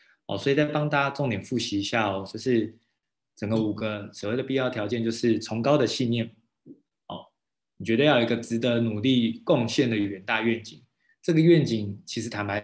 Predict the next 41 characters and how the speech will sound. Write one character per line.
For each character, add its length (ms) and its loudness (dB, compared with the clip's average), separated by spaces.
讲， 320 -8
已 40 -12
经 140 -8
不 60 -10
是 100 -6
为 220 -2
了 80 -8
自 100 -12
己 220 -16
了， 80 -20
已 80 -14
经 140 -6
是 60 -2
为 280 -2
了 140 -6
一 100 -8
群 360 -10
人 140 -8
在 200 -4
奋 200 0
战， 360 -8
为 100 0
了 80 -2
一 60 -4
个 80 -4
目 160 -4
标 180 -2
在 100 -2
奋 320 -2
斗。 200 -6
哦， 180 -14
所 140 0
以 20 4
你 80 0
愿 200 0
意 40 -2
牺 220 -4
牲 160 -6
自 140 -10
己。 200 -18
好， 260 -20